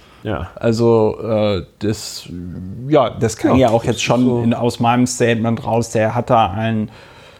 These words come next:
Speaker 2: Horst Seehofer scheint ein sehr bizarres Verhältnis zur Demokratie, äh, äh, zu haben an der Stelle.
Speaker 1: Ja.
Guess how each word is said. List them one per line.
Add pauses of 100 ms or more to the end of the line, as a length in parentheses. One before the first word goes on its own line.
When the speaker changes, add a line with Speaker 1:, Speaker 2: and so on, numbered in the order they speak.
(140)
Speaker 2:
Horst
Seehofer
scheint
ein
sehr
bizarres
Verhältnis
zur
Demokratie,
äh,
äh,
zu
haben
an
der
Stelle.
Speaker 1:
Ja.